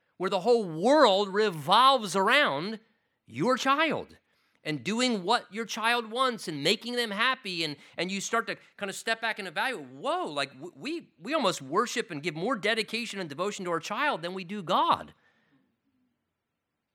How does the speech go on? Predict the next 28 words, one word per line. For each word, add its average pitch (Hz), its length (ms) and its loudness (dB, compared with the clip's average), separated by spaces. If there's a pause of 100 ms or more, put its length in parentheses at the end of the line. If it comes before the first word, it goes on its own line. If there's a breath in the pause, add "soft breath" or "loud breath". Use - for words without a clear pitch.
(140)
A-, 196 160 -4
and 220 180 -2
anything, 269 640 2
even 294 240 -4
a 339 60 -2
good 285 300 -6
thing, 226 300 -6
can 170 180 -12
become 214 280 -8
an 214 140 -8
idol, 220 420 -4
a 131 60 -6
person, 254 640 -4
a 165 60 -4
relationship, 226 1040 -6
romantic 170 560 -8
relationships. 240 1120 -8 (400 soft breath)
Some 247 240 0
people 220 320 -6
bow 180 380 4
down 196 400 -2
at 170 100 -6
the 156 160 -6
altar 196 480 -2
of 110 160 -6
alcohol 208 720 2
and 107 160 -6
drugs. 123 800 -8